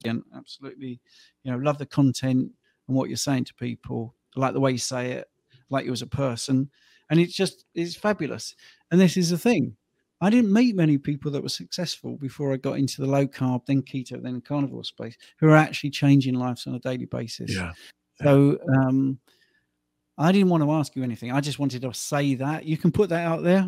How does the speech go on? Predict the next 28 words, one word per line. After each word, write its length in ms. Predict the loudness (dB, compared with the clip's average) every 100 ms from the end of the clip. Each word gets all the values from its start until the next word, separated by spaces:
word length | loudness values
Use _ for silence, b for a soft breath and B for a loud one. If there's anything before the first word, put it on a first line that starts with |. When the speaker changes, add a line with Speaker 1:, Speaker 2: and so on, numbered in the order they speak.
| 0
Speaker 1:
I, 360 | 2 2 4 4
I 20 |
would 240 | 4 -2 -2
love 320 | -4 -4 -2
that 240 | -2 -2
to 80 | -10
be 160 | -8 -8
out 140 | -4
Speaker 2:
Thank 100 | -4
Speaker 1:
there. 120 | -4 -8
Speaker 2:
you. 60 | B B -4
Speaker 1:
Um, 460 | 4 4 4 0 -6 _ _
questions? 440 | -2 -2 0 -2
I 80 | 0
don't 180 | -2 -2
have 140 | -2 -4
any 120 | -8
questions. 600 | -8 -14 -12 -12 -12 -14 _ -8
Um, 580 | -6 -6 -8 -12 -16 -20 _ _ _ _ _ -6
and 100 | 0
there's 240 | 0 0 2
nothing 260 | 2 2
I 40 | 2
wanted 360 | 0 -2 -4
you 100 | -8
to 160 | -6 -6
ask 260 | -8 -8 -10
me. 220 | -10